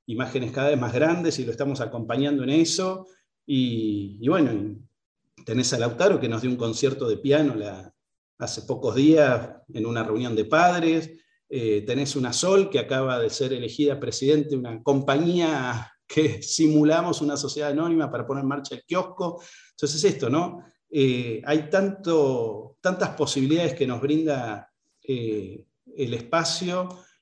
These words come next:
eh, y también la historia, ¿no? Eh, creo estas dos cosas que también Andrés me-, mencionaba, ¿no? No solo es el espacio, sino también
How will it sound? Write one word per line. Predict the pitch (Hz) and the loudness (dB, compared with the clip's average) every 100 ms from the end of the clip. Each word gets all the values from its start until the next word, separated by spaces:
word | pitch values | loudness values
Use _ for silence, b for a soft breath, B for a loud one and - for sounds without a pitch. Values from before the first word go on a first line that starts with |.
| _ - | _ -4
eh, | 131 117 110 110 101 98 - _ | -4 0 -2 -2 -6 -8 -14 _
y | - | -10
también | 131 196 | 0 2
la | 170 | 2
historia, | - - 165 113 107 104 | 0 0 2 2 -2 -2
¿no? | 123 160 160 - _ | -2 -2 -4 -12 _
Eh, | 135 113 104 101 92 92 101 117 _ _ - _ _ | -6 0 0 0 -4 -8 -12 -16 _ _ -20 _ _
creo | 135 139 139 | -2 2 2
estas | - 131 120 | 0 -4 -2
dos | 135 | -2
cosas | 147 139 131 | -2 0 0
que | 135 | -4
también | 120 120 135 127 | -6 -4 -2 -2
Andrés | 123 131 123 - - | -2 -4 -6 -10 -14
me-, | 131 113 | -10 -8
mencionaba, | 127 123 - 120 117 104 110 | -6 -6 -4 -4 -4 -4 -4
¿no? | 131 | -2
No | 139 | -2
solo | 135 143 139 | -2 0 0
es | 135 | -2
el | 123 | -6
espacio, | 117 156 151 160 | -4 0 0 2
sino | 131 113 | -2 -2
también | 131 131 123 | -2 0 0